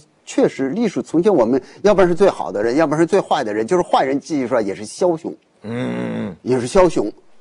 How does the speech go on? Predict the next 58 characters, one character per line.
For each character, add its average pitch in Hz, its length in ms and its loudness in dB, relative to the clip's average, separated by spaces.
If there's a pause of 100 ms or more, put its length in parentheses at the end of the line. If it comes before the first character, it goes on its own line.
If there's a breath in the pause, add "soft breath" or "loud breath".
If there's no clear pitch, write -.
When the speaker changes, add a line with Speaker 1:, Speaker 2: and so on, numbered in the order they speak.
(140)
Speaker 1:
啊， 117 220 4
普 98 240 -8
通 139 200 -2
一 135 80 2
个， 123 120 2 (260)
一 123 260 -4
个 135 100 4
土 - 180 -6
匪 113 180 0
里 110 140 0
面 104 180 -2
的 110 140 -2
普 - 160 -16
通 101 160 -6
的 120 100 -2
土 127 160 -10
匪 113 160 0
怎 95 120 -4
么 90 100 -8
生 139 220 -6
活 127 120 -4
啊 123 120 2
什 127 100 0
么 120 100 -4
的， 120 100 -4 (200 loud breath)
也 113 160 2
不 120 100 -6
太 127 180 0
记 117 200 -6
录， 107 180 -8 (420 soft breath)
啊， 117 160 -2
也 110 180 0
是 104 100 -6
枭 151 220 0
雄， 110 220 -8 (360)
啊， 95 180 0
才 - 200 -4
能 131 180 2 (140)
走 113 220 -2
入 131 180 -2
历 135 160 0
史， - 260 -16 (640 soft breath)
啊， 110 120 0
受 196 180 0
迫 180 140 2
害 147 200 2
的 101 120 0
也 104 220 -4
是 107 260 -8 (320 soft breath)
那 117 140 0
些 101 300 -4 (240 soft breath)
精 160 240 2
英， 160 180 2 (160)
他 - 160 -2
受 151 160 2
迫 113 160 0
害 95 180 -2
时 - 220 -14